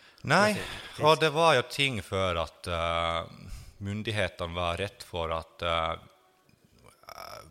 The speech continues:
Speaker 1: hvis du læ-, lærer mer enn ett språk, du lærer ingen av de språkene ordentlig. Så da de var
Speaker 2: Ok.
Speaker 1: veldig redd for det, at flerspråklighet og, eh, så det
Speaker 2: Ja.
Speaker 1: var, mm.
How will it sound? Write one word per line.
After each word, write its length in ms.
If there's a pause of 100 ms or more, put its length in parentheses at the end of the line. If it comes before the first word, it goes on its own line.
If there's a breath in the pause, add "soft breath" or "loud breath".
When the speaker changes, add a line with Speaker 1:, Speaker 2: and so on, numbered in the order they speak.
(180)
Speaker 1:
hvis 220
du 160 (260)
læ-, 360
lærer 320
mer 360
enn 120
ett 180
språk, 840 (100)
du 120
lærer 420 (220)
ingen 300
av 120
de 140
språkene 500
ordentlig. 480
Så 180
da 80
de 140
var 140
Speaker 2:
Ok. 40
Speaker 1:
veldig 320
redd 200
for 260
det, 100
at 340
flerspråklighet 1080
og, 100 (120)
eh, 120 (460)
så 120
det 120
Speaker 2:
Ja. 80
Speaker 1:
var, 200 (120)
mm. 360